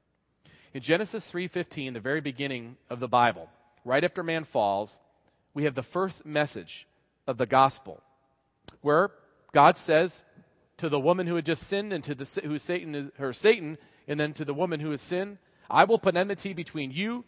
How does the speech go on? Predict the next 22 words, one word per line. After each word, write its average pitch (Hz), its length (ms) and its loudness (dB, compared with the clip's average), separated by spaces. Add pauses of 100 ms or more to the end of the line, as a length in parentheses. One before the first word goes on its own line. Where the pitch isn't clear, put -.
Satan, 196 520 0 (500)
and 160 140 0
the 165 60 2
woman, 151 300 2 (920)
and 143 80 -4
between 180 340 -4
your 196 180 4
offspring 190 560 6
and 156 120 0
her 156 160 4
offspring. 110 500 2 (280)
He 214 160 0
shall 190 200 4
bruise 196 340 -2
your 214 120 0
head 190 240 8
and 160 80 -6
you 202 100 -4
shall 175 180 -2
bruise 190 300 -4
his 190 160 0
heel." 135 320 0